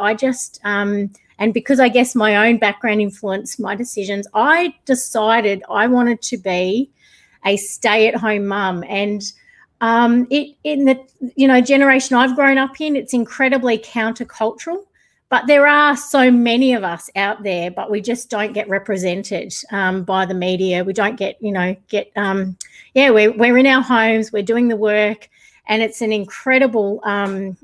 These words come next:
incredibly important role in our society that's just been, um, you know, <sighs> so degraded and, um, y-, you know,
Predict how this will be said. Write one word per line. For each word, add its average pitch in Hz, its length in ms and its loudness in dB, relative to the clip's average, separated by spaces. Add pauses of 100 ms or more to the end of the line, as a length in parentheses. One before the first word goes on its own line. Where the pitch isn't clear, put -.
(160)
incredibly 240 720 0
important 202 540 -6
role 190 320 -2
in 220 160 -6
our 196 100 -4
society 185 680 -6
that's - 260 -10
just - 260 -10
been, 185 340 -2 (460)
um, 196 760 -4 (300)
you 226 140 2
know, 202 360 4
<sighs> - 1160 -14
so 311 300 4
degraded 226 800 4
and, 202 500 -4
um, 190 580 -4 (120)
y-, 277 200 -6
you 269 140 0
know, 214 320 2